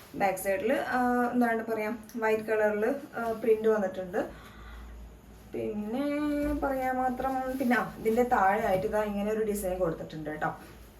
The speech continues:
കണ്ടോ, ഇതുപോലെ ഡിസൈൻ കൊടുത്തിട്ടുണ്ട്. അത്യാവശ്യം നല്ലോണം വീതിയുണ്ട്, താഴെ, താഴോട്ട് വരുമ്പോൾ ഇത്രയും വീതി വരുന്നുണ്ട് കേട്ടോ, നല്ലോണം വീതി വരുന്നുണ്ട്.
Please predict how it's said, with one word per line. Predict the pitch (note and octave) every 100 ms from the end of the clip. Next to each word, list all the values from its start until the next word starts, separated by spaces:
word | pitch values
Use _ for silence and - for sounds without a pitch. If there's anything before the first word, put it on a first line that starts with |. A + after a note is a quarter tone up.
| -
കണ്ടോ, | F3 - - - - - - - - - - - - - - -
ഇതുപോലെ | G#3 G3+ G3 F#3+ A3 F#3+
ഡിസൈൻ | E3+ F3+ E3+
കൊടുത്തിട്ടുണ്ട്. | E3 - E3+ E3 C4 - - - - - - B3
അത്യാവശ്യം | B3+ C4+ C#4+
നല്ലോണം | B3+ B3 B3 C4+ B3
വീതിയുണ്ട്, | G#3 G3+ F3+ E3+ G#3
താഴെ, | G3 A3 A#3+ A#3+ A#3+
താഴോട്ട് | A3+ A#3 A3+ C4
വരുമ്പോൾ | A#3+ A#3+ A#3+
ഇത്രയും | A3+ A#3 C#4 B3+
വീതി | G3 F#3+
വരുന്നുണ്ട് | D#3+ D3+ D3
കേട്ടോ, | D3 - E3
നല്ലോണം | F3 G#3 B3+ B3+ A3
വീതി | F#3 E3+ E3
വരുന്നുണ്ട്. | D#3 D3+ D3+